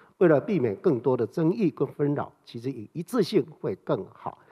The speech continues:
但对新北市的市民来说，现在疫情还有很多的隐形传播链，以及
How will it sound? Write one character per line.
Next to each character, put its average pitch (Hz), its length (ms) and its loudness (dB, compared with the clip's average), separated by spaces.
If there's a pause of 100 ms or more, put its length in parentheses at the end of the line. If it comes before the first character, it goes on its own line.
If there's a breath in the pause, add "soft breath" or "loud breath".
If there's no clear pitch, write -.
(160 soft breath)
但 180 160 2
对 196 220 6
新 208 240 -2
北 139 160 2
市 156 180 -6
的 127 80 -4
市 156 200 -4
民 120 160 -2
来 104 160 -4
说， 151 280 2 (380 soft breath)
现 143 260 4
在 135 200 4
疫 180 120 0
情 110 400 -8
还 127 220 -2
有 131 100 4
很 110 220 -6
多 160 160 2
的 139 100 2 (120)
隐 98 120 -10
形 123 220 -4
传 120 300 -6
播 202 260 6
链， 202 220 6 (500)
以 127 100 -8
及 170 520 0